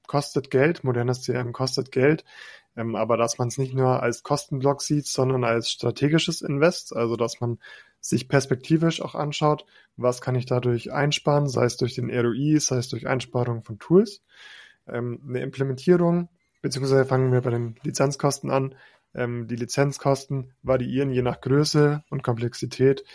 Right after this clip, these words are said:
von meinem Team und von meinen Geschäftsprozessen.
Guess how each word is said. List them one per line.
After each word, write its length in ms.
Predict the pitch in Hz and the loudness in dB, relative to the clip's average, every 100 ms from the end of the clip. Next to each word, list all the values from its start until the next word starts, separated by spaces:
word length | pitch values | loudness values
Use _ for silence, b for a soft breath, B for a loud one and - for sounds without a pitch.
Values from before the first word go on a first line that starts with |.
| B B - | B B -4
von 160 | 123 | -2
meinem 240 | 120 113 110 | 0 -2 -2
Team 340 | - 196 226 | 6 6 6
und 160 | 175 120 | -4 -6
von 120 | 120 | -4
meinen 180 | 123 120 | -4 -4
Geschäftsprozessen. 920 | 113 143 139 - 156 151 147 156 156 | -4 -4 -4 -6 0 2 2 0 -4